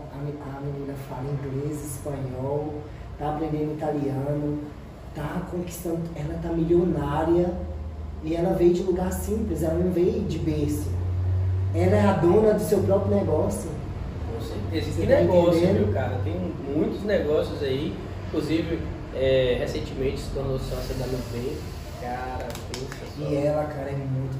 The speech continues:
Speaker 1: visionária. Ela é, todas as empresas que entram em contato com ela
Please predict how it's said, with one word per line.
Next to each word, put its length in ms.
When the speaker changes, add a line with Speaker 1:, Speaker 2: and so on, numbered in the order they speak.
Speaker 1:
visionária. 540
Ela 340
é, 180
todas 280
as 180
empresas 420
que 160
entram 220
em 20
contato 600
com 160
ela 600